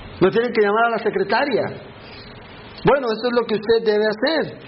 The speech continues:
Usted debe ir directamente a Cristo Jesús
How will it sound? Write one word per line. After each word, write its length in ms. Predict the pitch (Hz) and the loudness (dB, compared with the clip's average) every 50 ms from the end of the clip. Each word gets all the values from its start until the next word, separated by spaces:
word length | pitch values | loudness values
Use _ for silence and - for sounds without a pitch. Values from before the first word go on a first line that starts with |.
| - - - - - - - - - - - - - - - - - - - - | -20 -18 -14 -12 -12 -12 -12 -14 -18 -18 -20 -20 -18 -18 -18 -18 -18 -18 -2 0
Usted 340 | 190 160 135 - 240 247 254 | 0 0 2 2 2 4 4
debe 260 | 254 254 254 247 233 | 4 4 4 2 2
ir 240 | 226 254 285 302 269 | 2 2 0 0 0
directamente 760 | 208 226 214 254 254 254 - 240 226 240 269 302 - - 233 | 0 2 2 2 0 2 -2 -2 0 0 -2 -2 -2 -2 -2
a 80 | 202 | -2
Cristo 320 | - 196 180 - - 180 151 - | 0 -2 -4 -2 -4 -4 -4 -2
Jesús 500 | 160 143 - - 151 127 110 - - | -4 -6 -4 -2 -2 -2 -2 -2 -6